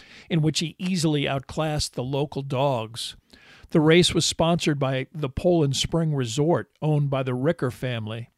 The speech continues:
Elizabeth Ricker became so enamored with Siberian Huskies that she offered to buy Seppala's dogs and hire him as the manager of a kennel that bred and sold the increasingly popular canines.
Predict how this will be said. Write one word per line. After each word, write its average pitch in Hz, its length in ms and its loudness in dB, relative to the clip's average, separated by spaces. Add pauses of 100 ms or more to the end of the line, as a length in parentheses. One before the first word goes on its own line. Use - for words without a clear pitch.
(500)
Elizabeth 165 560 4
Ricker 147 320 2
became 139 440 -2
so 165 300 4
enamored 147 500 2
with 120 120 -10
Siberian 139 640 0
Huskies 117 680 -2
that 147 180 -4
she 143 160 -2
offered 147 340 0
to 131 80 -4
buy 135 300 0
Seppala's 131 600 -2
dogs 143 520 2 (280)
and 151 160 0
hire 160 340 2
him 143 140 2
as 139 140 -4
the 135 100 -6
manager 139 600 -4
of 123 80 -6
a 123 60 -8
kennel 151 460 -2
that 123 180 -8
bred 143 320 -2
and 117 140 -6
sold 147 500 0
the 123 140 -6
increasingly 123 640 -6
popular 127 600 -6
canines. 117 800 -8